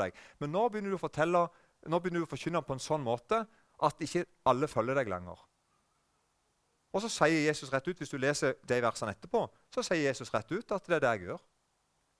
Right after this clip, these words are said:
Og så sier han det til meg profetert om dette i Jesaja, at folk skal høre og høre, men ikke høre, de skal se og se, men ikke forstå. Så,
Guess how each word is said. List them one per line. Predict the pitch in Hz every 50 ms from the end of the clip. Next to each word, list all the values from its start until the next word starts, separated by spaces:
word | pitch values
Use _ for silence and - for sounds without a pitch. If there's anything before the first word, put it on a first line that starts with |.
| _ _ _ _ _ _ _ _ _ _ _ _ -
Og | 196
så | 202 180
sier | 185 185 180
han | 175
det | 160 -
til | 170 160
meg | 147 -
profetert | - 135 - 127 - - 139 180 202 - - 220
om | 190 147
dette | 123 - 123
i | 110 98
Jesaja, | 95 - - 151 190 202 170 107 92 - _ _ _ _
at | - 190 190 - 185 - -
folk | 185 190 -
skal | - - 170
høre | 139 143 135 135 143 143
og |
høre, | 123 117 120 117 127
men | 123 110 98
ikke | - 135 120 147
høre, | 151 147 151 175
de | 156 131
skal | - 127 -
se | - 131
og | 127 135 123
se, | - - 123 143 180
men | 190 143 107
ikke | - - -
forstå. | 107 - - - 135 180 226 208 - _ _ _ _ _ _ _ _ _ _ _ _ _ _ _ _ _ _ _ _ _ _ _ _ _ -
Så, | - 175 202